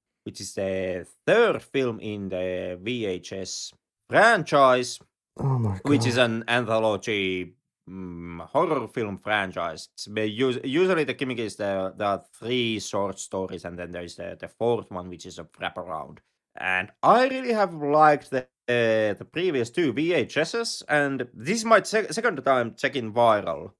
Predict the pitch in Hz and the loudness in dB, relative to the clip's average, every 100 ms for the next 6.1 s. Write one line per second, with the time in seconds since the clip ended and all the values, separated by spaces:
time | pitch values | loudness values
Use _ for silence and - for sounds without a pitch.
0 | _ _ - 110 - - 135 185 196 196 | _ _ -4 -4 -4 4 6 8 8 6
1 | 185 180 - 147 160 147 _ _ _ _ | 2 0 2 4 4 0 _ _ _ _
2 | _ _ _ - 214 262 160 151 151 175 | _ _ _ 2 2 2 -2 0 0 0
3 | 160 214 262 254 202 - 175 165 156 139 | 2 4 4 4 2 -2 -6 -2 4 4
4 | 127 123 117 107 - 127 117 117 110 113 | 2 -2 -2 -4 -4 -2 -2 -2 -4 -4
5 | 113 117 101 - _ - 113 110 101 90 | -4 -4 -8 -18 _ -2 2 4 2 -2